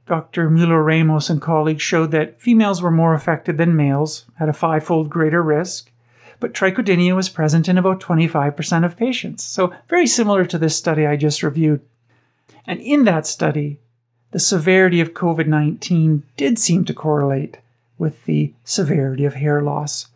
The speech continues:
So we have these two types of studies. I'd like to review a study now which also suggested that the severity of covid nineteen infection correlated with the chances of telogen effluvium.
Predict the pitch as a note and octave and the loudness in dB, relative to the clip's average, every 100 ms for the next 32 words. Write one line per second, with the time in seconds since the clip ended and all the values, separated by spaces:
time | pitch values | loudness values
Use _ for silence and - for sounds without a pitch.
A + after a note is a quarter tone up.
0 | _ - C4+ G3 F#3+ D3+ D#3+ D3+ - F#3 | _ 0 2 2 2 2 0 -2 -2 -4
1 | - D#3 - - - - - - - - | -4 -4 -4 -4 -6 -8 -10 -10 -10 -12
2 | _ _ _ _ _ _ _ _ _ _ | _ _ _ _ _ _ _ _ _ _
3 | _ - C#4 A#3+ B3 A3+ A3+ A3+ A3 - | _ -2 -2 0 0 2 4 4 2 -2
4 | _ _ G#3+ - - G#3 G3+ F#3+ F#3+ A3 | _ _ -4 -2 2 2 2 0 2 4
5 | A3 F3+ F3 F#3 F3+ - G3 - - - | 4 4 4 2 -2 -4 -4 -6 -10 -2
6 | A3+ C4+ A#3+ G3+ E3 F3 D#3 E3 - D#3+ | 0 0 0 0 0 -2 -2 -2 -2 -4
7 | D3 D3+ - - D#3 D3+ E3+ E3+ D#3+ D#3 | -4 -4 -4 -2 -2 2 4 4 2 0
8 | D#3 - - F3+ D#3 D#3 D3 D3 C#3 E3 | -2 -6 -6 -2 0 2 2 0 0 2
9 | D#3 D3+ - D#3+ - E3+ D3+ - _ _ | 2 2 0 -2 -2 -2 -2 -2 _ _
10 | - - C4+ G#3+ D#3 D3 D3 D3 C#3+ _ | -10 0 2 4 2 2 0 -2 -4 _
11 | _ _ _ F3 C3 - E3+ D3+ D3+ C#3 | _ _ _ -8 -4 0 2 2 0 -4
12 | C3+ - D#3+ C#3+ D#3 C#3+ C3 D#3+ D3+ C#3+ | -4 -2 0 0 0 0 -2 -2 -2 -2
13 | D3 C#3+ | -4 -6